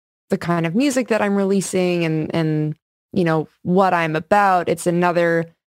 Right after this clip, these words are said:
it's another way to get to know songs that I'm working on, songs that maybe I wrote years ago that I'm coming back to, songs that I'm writing on my own. Um,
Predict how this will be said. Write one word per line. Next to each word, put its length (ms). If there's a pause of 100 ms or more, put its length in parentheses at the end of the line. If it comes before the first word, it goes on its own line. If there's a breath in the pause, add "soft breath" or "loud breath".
(320)
it's 60
another 340
way 200
to 160
get 180
to 120
know 140
songs 400
that 100
I'm 140
working 360
on, 300
songs 340
that 80
maybe 280
I 40
wrote 300
years 320
ago 300
that 120
I'm 160
coming 280
back 380
to, 340 (360)
songs 340
that 100
I'm 120
writing 280
on 100
my 260
own. 600 (760)
Um, 540